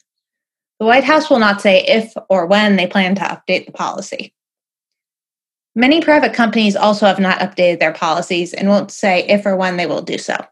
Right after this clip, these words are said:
Dorit Rice, a vaccine law expert at U C Hastings College of Law, told me, "You know, offering P T O to parents helping kids get a vaccine may be good for society at large,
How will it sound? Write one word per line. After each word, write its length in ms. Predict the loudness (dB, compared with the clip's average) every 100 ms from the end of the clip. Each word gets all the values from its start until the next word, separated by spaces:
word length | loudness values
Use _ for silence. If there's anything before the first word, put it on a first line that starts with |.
| _ _ _ _ -2
Dorit 440 | 2 4 2 2
Rice, 420 | 2 2 -2 -10 -2
a 100 | 2
vaccine 500 | 2 2 0 2 4
law 220 | 4 4 2
expert 320 | -2 0 0
at 160 | 2
U 100 | 2
C 360 | 0 -2 -2 0
Hastings 520 | 0 -4 -4 -6 -6
College 380 | -4 0 0 0
of 100 | -2
Law, 220 | -2 -2
told 280 | -2 -4 -4
me, 280 | -6 -6 -10 _ _ 0
"You 60 | 2
know, 400 | 4 2 0 -2
offering 360 | -2 2 2 2
P 160 | 0
T 160 | 2 2
O 60 | 4
to 60 |
parents 420 | 2 2 2 2 0
helping 320 | -2 0 0
kids 240 | 0 0
get 140 | 0 0
a 60 |
vaccine 560 | 0 0 -2 0 2 2
may 100 | 2
be 140 | 0
good 200 | 0 0
for 120 | -2
society 500 | -4 -4 -2 -2 0
at 140 | 0 2
large, 560 | 2 4 2 0 -6